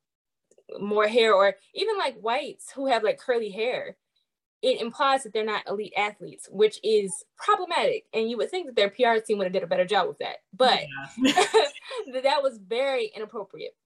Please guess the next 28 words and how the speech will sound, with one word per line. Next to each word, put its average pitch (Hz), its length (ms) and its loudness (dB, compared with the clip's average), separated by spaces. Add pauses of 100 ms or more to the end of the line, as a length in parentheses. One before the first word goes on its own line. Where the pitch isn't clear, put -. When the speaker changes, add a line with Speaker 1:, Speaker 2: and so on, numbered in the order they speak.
Speaker 1:
uh, 190 80 -4
like, 190 140 -2
a 196 60 -4
very 214 180 -2
inappropriate 202 400 -10
statement. 175 420 -6
'Cause 240 120 -2
I, 254 200 6
I 254 120 4
got 240 340 2
it. 269 100 -6
I 220 100 -2
understood 226 560 -6
why 202 440 -2
until 202 300 -8
I 180 120 -2 (100)
read 196 240 0
that. 240 320 -4 (420)
And 262 100 -2
I 269 40 2
was 269 100 -4
like, 220 120 -2 (120)
"Wow, 185 600 0
that 208 260 -2
was 180 180 -8
not, 190 500 -2 (360)
that 220 180 0
was 208 240 0